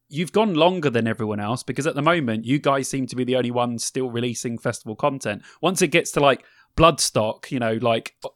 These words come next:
August, people consider that sort of the end of the festival season.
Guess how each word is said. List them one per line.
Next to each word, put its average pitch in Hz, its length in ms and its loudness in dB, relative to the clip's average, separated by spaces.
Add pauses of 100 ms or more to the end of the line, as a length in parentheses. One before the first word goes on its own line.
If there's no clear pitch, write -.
(100)
August, 139 500 2
people 135 240 -2
consider 127 340 -2
that 120 220 -2
sort 131 160 -6
of 117 80 -10
the 127 180 -4
end 120 380 -2
of 170 100 -8
the - 60 -10
festival 135 380 -6
season. 139 480 -4